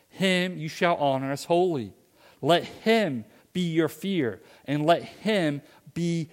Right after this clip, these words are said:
your dread." This verse isn't about what is and is not conspiracy. That's not the point of the verse. The point of the verse is there is something, better yet, there is someone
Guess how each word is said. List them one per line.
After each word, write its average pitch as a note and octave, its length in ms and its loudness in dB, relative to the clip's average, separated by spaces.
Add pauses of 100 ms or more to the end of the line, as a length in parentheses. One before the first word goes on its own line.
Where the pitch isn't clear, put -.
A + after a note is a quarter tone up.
your D3 400 0 (260)
dread." B2 640 0 (1120)
This - 280 -4 (260)
verse G3+ 380 4
isn't F#3 300 4
about D3 340 4
what D3 180 0
is D#3 280 2
and D3 100 -4
is C3 160 -2
not D#3 220 0
conspiracy. D3+ 500 -2
That's B2 220 -2
not E3+ 160 0
the D3+ 60 -8
point F3 340 -2
of - 20 -4
the B2+ 80 -4
verse. D3+ 260 0
The C3+ 60 -16
point F3 200 -4
of C#3 120 -4
the D#3 60 0
verse F#3+ 180 0
is C#3 140 -8 (240)
there F3+ 120 4
is - 160 2
something, B2+ 720 -4 (240)
better D#3 160 4
yet, D#3 260 4
there D#3 140 2
is D3 160 0
someone D3 720 2